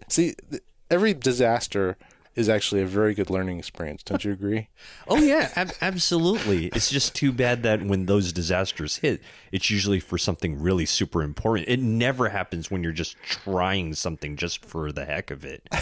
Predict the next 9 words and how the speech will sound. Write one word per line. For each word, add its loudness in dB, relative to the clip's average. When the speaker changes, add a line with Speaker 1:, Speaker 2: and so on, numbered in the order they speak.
Speaker 2:
It's 2
Speaker 1:
<laughs> -2
Speaker 2:
always 4
for -4
something -2
like -2
you -4
needed 0
something. -6